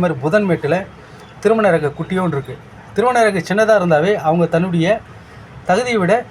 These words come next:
கொஞ்சம் குறைஞ்ச, வசதி கொஞ்சம் குறைஞ்ச பெண்ணை தான் திருமணம் பண்றாங்க. அது பிராக்டிக்கலா எல்லாருடைய கையிலும் பார்க்க முடியுது. அதே போல இந்த திருமண ரேகை நீண்டு சூரிய விரல் வரைக்கும் போயிருந்ததுன்னா ரொம்ப ரிச்சான, வசதியான வீட்டு பெண்ணை திருமணம் பண்றாங்க அப்படின்றத நம்ம பார்க்கலாம்.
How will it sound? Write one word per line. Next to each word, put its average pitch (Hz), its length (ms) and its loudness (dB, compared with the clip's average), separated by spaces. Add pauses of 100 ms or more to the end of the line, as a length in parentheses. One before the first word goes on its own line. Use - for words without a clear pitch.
(580)
கொஞ்சம் 170 260 0
குறைஞ்ச, 214 280 0 (280)
வசதி 202 300 0
கொஞ்சம் 175 240 -2
குறைஞ்ச 180 300 0
பெண்ணை 147 200 -4
தான் 175 280 -4
திருமணம் 151 320 -4
பண்றாங்க. 120 300 -6 (220)
அது 131 140 -6 (180)
பிராக்டிக்கலா 147 480 -4
எல்லாருடைய 139 440 -2
கையிலும் 135 280 -2
பார்க்க 127 220 -2
முடியுது. 113 260 -6 (720)
அதே 185 200 2
போல 196 140 2
இந்த 160 100 0 (100)
திருமண 226 320 2
ரேகை 143 180 0 (120)
நீண்டு 202 280 -2 (100)
சூரிய 226 240 -2
விரல் 165 180 0
வரைக்கும் 160 280 -4
போயிருந்ததுன்னா 147 460 2 (760)
ரொம்ப 196 220 2
ரிச்சான, 185 380 0 (200)
வசதியான 190 400 -2
வீட்டு 139 200 -4
பெண்ணை 151 180 -2 (220)
திருமணம் 156 340 -2
பண்றாங்க 123 300 -2 (160)
அப்படின்றத 135 400 -4
நம்ம 117 200 -4
பார்க்கலாம். 104 280 -6